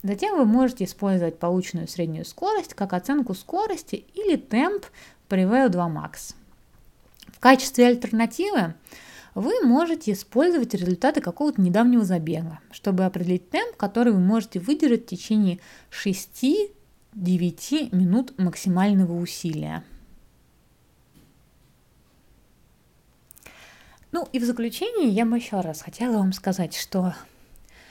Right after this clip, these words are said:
в целом именно просто показатель В О два Max очень сильно у нас растёт, а, когда мы только начинаем тренироваться.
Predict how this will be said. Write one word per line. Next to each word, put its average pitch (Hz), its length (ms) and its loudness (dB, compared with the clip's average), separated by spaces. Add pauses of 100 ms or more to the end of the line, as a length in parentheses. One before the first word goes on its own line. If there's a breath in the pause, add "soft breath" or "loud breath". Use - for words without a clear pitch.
(160 soft breath)
в - 80 -20
целом 185 340 2
именно 202 340 0
просто 196 340 -4
показатель 175 600 -2
В 175 80 -6
О 180 120 -2
два 185 160 -2
Max 294 440 -4 (120)
очень 214 360 -2
сильно 254 720 0
у 185 60 -4
нас 175 360 -6
растёт, 262 580 -6 (480 soft breath)
а, 190 220 -2
когда 190 220 0
мы 247 80 0
только 202 280 -2
начинаем 175 460 -6
тренироваться. 165 880 -12